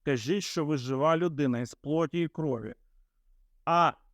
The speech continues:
про того, кого вони кажуть, тут нема. Крапка. Також пропоную ніколи не погоджуватися на будь-які підписи документів відповідно до статті шістдесят третьої Конституції.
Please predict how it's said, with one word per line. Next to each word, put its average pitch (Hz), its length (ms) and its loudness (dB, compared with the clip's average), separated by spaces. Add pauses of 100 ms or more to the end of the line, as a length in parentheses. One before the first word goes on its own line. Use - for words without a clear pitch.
про 160 160 0
того, 214 400 4
кого 196 320 0
вони 196 220 0
кажуть, 220 440 2
тут 196 220 -10
нема. 185 420 0 (280)
Крапка. - 680 2 (1500)
Також 208 560 2
пропоную 185 800 0
ніколи 190 800 2
не 160 120 0
погоджуватися 170 1080 0
на 156 160 2
будь-які 175 600 0
підписи 190 520 0
документів 151 880 -2 (120)
відповідно 185 600 0
до 156 140 0
статті 202 360 -2
шістдесят 165 640 -4
третьої 180 440 0
Конституції. - 1080 -8